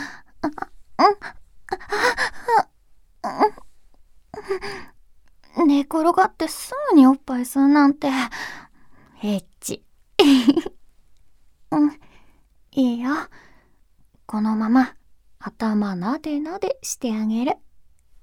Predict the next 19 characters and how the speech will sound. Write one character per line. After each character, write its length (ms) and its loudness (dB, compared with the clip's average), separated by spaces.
甘 320 4
え 80 4
ん 80 4
坊 180 -4
さ 180 -10
ん 80 -10
だ 120 -10
ね。 200 -10
<laughs> 60 -2
も 200 4
ち 240 -2
ろ 280 4
ん、 80 -10
こ 200 -4
っ 80 -10
ち 200 -4
の 280 -4
頭 500 -6
も、 140 -14